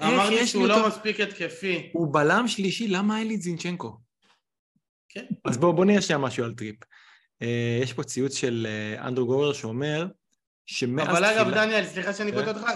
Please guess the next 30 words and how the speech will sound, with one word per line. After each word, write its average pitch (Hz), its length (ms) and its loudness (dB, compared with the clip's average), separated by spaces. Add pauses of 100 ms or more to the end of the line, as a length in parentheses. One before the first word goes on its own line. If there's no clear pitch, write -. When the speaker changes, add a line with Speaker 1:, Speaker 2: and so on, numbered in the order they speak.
(100)
Speaker 2:
גם 208 220 0
בזה 208 320 0
אין 226 100 0
לי 220 240 0
אגו, 180 180 -4
אני 151 140 -4
החזרתי 180 340 -4
אותו 190 160 -4
אחרי 190 180 -4
ארבעה 180 300 0
Speaker 1:
ברור. 143 240 0
Speaker 2:
משחקים, 160 340 -4
כן? 175 240 0 (120)
כאילו, 147 280 -4
לא- 147 1120 -4 (1600)
Speaker 1:
גם 151 160 2
כן, 143 140 0
כולנו 147 220 2
הוצאנו 147 280 0
אותו 135 180 -4
שהוא 120 180 -4
היה 127 140 0
נגד, 123 340 -6
אה, 110 140 -4
סיטי 131 240 -6
בבית, 117 340 -2
וגם 123 200 -6
שם 123 180 -6
הוא 104 440 -4
כבש. 104 440 -8